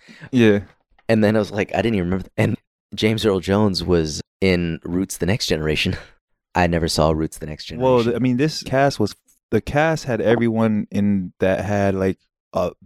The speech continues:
Speaker 1: big roles and black actor roles. It had everyone that you would assume to be in this movie be in this movie, even the little cameos. Yeah, it was dope.
Speaker 2: Yeah, and Sheila Johnson, the lady in waiting,
Speaker 1: Oh
Speaker 2: who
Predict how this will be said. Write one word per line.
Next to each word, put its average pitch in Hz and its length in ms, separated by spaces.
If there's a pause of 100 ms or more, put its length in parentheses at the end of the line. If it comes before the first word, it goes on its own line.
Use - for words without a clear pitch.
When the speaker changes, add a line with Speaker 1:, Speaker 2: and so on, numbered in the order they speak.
(220)
Speaker 1:
big 123 280
roles 117 320
and 98 280
black 110 240
actor 107 420
roles. 107 560 (540)
It 104 80
had 107 280
everyone 104 840
that 92 160
you 104 160
would 101 300
assume 113 400
to 110 120
be 101 180
in 101 80
this - 340
movie 104 320
be 98 280
in 92 100
this 90 140
movie, 92 360 (460)
even 113 260
the 98 80
little 98 200
cameos. 104 640
Yeah, 98 260 (720)
it - 40
was 117 120
dope. 110 300 (260)
Speaker 2:
Yeah, 87 260 (340)
and 90 240
Sheila 98 320
Johnson, 87 460
the 87 120
lady 90 240
in 87 100
waiting, 85 360 (160)
Speaker 1:
Oh 143 100
Speaker 2:
who 101 220